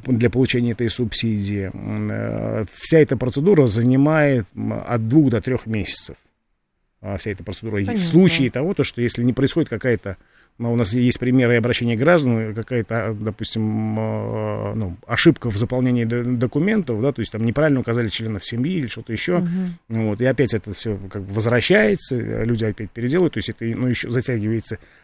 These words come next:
Speaker 1: от трех и там до четырех месяцев доходит. И через полгода, через полгода, эта ль-, э, льго-, льгота действует на полгода, через полгода опять человек все заново собирает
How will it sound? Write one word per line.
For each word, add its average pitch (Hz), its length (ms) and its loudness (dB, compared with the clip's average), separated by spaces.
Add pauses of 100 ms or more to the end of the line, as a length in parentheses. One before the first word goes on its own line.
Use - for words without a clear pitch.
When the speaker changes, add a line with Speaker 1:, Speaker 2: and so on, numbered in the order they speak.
Speaker 1:
от - 160 -6
трех 156 240 0
и 120 60 -4
там 104 160 -2
до 101 80 0
четырех 170 440 4
месяцев 139 340 2
доходит. 113 340 -6
И 120 60 -4
через 139 240 2
полгода, 151 640 4 (400)
через 117 180 -4
полгода, 117 400 -2
эта 117 120 0
ль-, 123 200 0
э, 127 180 0
льго-, 135 400 0
льгота 135 360 4
действует 113 560 -2 (320)
на 123 140 -2
полгода, 151 440 4
через 127 240 -2
полгода 143 460 2
опять 147 180 0
человек 131 300 -4
все 131 100 -6
заново 120 320 -2
собирает 101 540 -6